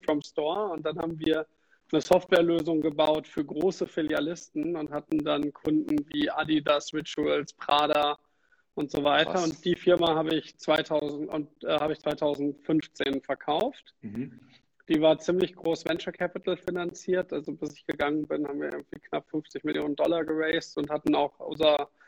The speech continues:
Speaker 1: Hauptsitz war in Boston.
Speaker 2: Mhm.
Speaker 1: Ähm, weil tatsächlich irgendwie Uber ist in Deutschland immer noch verboten, verboten. Apple Pay
Speaker 2: Ja.
Speaker 1: gab's damals in den U S A. Same-Day-Delivery. <laughs> Also es war, ich habe immer gesagt, das kommt, das kommt.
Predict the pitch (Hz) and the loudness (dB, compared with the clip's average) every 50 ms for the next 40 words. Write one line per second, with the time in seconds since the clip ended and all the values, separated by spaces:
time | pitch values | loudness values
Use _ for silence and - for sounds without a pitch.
0 | _ _ - 151 160 156 - - 165 143 - - 151 147 147 147 147 135 143 151 | _ _ 4 6 6 4 4 0 0 0 2 4 4 4 4 4 2 2 2 0
1 | - - - - 131 127 131 - _ _ _ _ _ _ _ _ - 104 98 110 | 0 -4 -10 -10 -8 -8 -10 -12 _ _ _ _ _ _ _ _ -14 -10 -6 -6
2 | 113 - - 147 147 151 151 156 147 139 147 139 165 175 185 180 - 175 160 160 | -2 0 2 4 4 6 6 4 4 4 2 4 6 6 6 6 4 2 0 2
3 | - 165 160 165 - - 185 180 185 180 156 - - - 151 156 156 156 156 151 | 0 -2 -4 -4 -2 0 2 2 2 2 0 -4 -8 -6 -4 -2 -2 -2 -4 -6
4 | - - 156 156 156 151 151 170 - - 202 190 180 202 190 175 180 180 - 170 | -6 -4 -2 0 2 2 0 0 -2 -4 -4 0 4 4 6 6 6 4 0 -2
5 | - - 160 156 165 160 165 160 - 156 147 143 180 190 202 190 190 180 - - | -4 -4 -2 0 0 0 0 -2 -4 -4 -4 -4 -4 -4 -4 -4 -4 -6 0 2
6 | 190 180 165 - 190 190 190 - _ _ 170 _ - 180 165 170 180 185 185 - | 2 2 2 0 -6 -8 -8 -8 _ _ _ _ -6 -4 -2 0 -2 -2 -2 -2
7 | 190 180 180 170 - 165 - - 190 180 185 185 180 180 175 170 170 165 - - | -4 -6 -4 -4 -4 -6 -2 0 0 0 2 2 2 4 4 2 0 0 2 2
8 | 185 175 175 180 170 170 - - - 330 - - 170 170 165 - - 330 330 - | 2 4 4 2 0 0 -2 -4 -6 -4 -4 -2 -2 -2 -2 -2 0 0 0 0
9 | - - - - - - - - - - - - - 170 175 185 170 175 165 165 | 0 -2 -6 -12 -20 -20 -20 -20 -20 -20 -2 2 4 6 6 8 8 8 8 8
10 | 160 165 160 170 180 175 180 180 180 180 180 185 180 170 165 165 165 160 156 170 | 8 8 8 8 6 6 4 2 6 6 8 8 8 6 4 2 2 0 -4 -6
11 | 160 143 131 143 151 156 151 156 156 151 147 170 104 143 156 - 175 185 185 185 | -8 -8 -6 -4 -4 -2 -2 -2 -2 -4 -6 -8 -10 -10 -6 -4 -4 -2 0 2
12 | 196 180 170 170 160 180 170 - - 170 - - - - 175 185 180 - 180 160 | 2 2 2 2 0 0 -2 -2 -4 -4 -4 -4 -2 -2 -2 -2 -2 -2 -2 -2
13 | - - - 160 160 185 208 185 - | -2 -4 -4 -4 -4 -4 -4 -10 -12